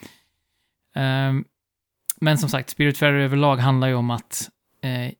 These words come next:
man träffar personer som man kände,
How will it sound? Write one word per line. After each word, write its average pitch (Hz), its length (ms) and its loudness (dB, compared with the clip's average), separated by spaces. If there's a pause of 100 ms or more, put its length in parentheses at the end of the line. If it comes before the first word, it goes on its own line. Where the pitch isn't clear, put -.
(760)
man 143 440 0 (100)
träffar 160 320 -2
personer 135 440 0
som 131 140 -6
man 123 340 -4 (300)
kände, 139 680 0